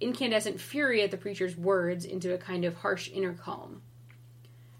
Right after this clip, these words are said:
The preacher orders Gurney to qu-, answer his question. Gurney focuses on the room and the people in it, and comes to the conclusions that this is definitely Paul Atreides, not dead at all, and that Leto,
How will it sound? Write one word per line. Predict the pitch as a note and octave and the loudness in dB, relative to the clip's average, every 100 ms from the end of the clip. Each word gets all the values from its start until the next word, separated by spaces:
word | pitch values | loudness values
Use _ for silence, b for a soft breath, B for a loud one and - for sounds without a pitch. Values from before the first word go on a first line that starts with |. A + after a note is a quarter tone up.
| B | B
The | - | -10
preacher | - - D4 - | -2 0 2 2
orders | A3+ A3+ G#3+ | 4 4 2
Gurney | F3+ G3 G3 | 2 4 4
to | F3+ F#3+ | 0 -6
qu-, | - | -6
answer | - G3 F#3 | -2 -2 -2
his | F#3 F3 | -4 -6
question. | - F3+ - - - - - - - - - - - - | -6 -6 -10 -14 -18 -20 -20 -20 -20 -20 -20 -20 -20 -2
Gurney | G#3 B3 | 0 0
focuses | A#3+ A#3 A#3 A#3 A3+ | 2 0 0 -2 0
on | G3 | 0
the | F#3 | 0
room | F3+ G#3 G#3+ | 0 0 0
and | F#3+ | -2
the | |
people | F3 G3+ G3 | -2 -6 -4
in | F3+ | -2
it, | E3+ E3+ - - - - | -2 -4 -10 -20 -10 -6
and | G3+ | 0
comes | A3+ G3+ | 0 0
to | G3+ | -2
the | G3 | -2
conclusions | F#3+ F3+ G#3 F#3 F#3 E3+ | -2 -2 0 0 0 -2
that | F3 | -2
this | F#3 F3 | -2 -2
is | E3+ | -2
definitely | F#3 A#3 C#4 G#3+ | 0 0 0 -2
Paul | G3 F#3 E3+ | 0 2 2
Atreides, | E3+ F3 D#3+ F3 G3 | 2 0 0 -2 -4
not | A3+ F#3+ F3 - | -4 -4 -2 -2
dead | F#3 | 0
at | E3+ | 0
all, | F#3 F3 E3+ F#3 - B B B B B - | 0 0 -2 -6 -14 B B B B B -2
and | F#3+ G3+ | 0 2
that | - | 4
Leto, | A#3+ C4 F#3 F3+ | 6 6 6 4